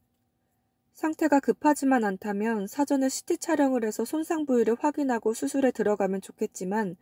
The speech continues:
의사의 편의를 위해 씨티를 찍고 검사를 하는 동안 환자의 생명은 점점 궁지에 몰릴 수도 있었다.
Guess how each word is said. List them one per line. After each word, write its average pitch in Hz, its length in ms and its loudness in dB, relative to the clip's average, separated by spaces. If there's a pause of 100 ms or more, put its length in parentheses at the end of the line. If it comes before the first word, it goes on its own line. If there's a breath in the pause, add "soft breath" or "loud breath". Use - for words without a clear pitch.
(440 loud breath)
의사의 285 400 6
편의를 311 460 0
위해 226 180 2
씨티를 294 400 -2
찍고 226 400 0
검사를 254 500 0
하는 226 240 0
동안 202 400 -2 (340 soft breath)
환자의 330 460 2
생명은 262 480 0
점점 196 480 -4
궁지에 214 480 0
몰릴 196 320 2
수도 233 260 -2
있었다. 175 640 -6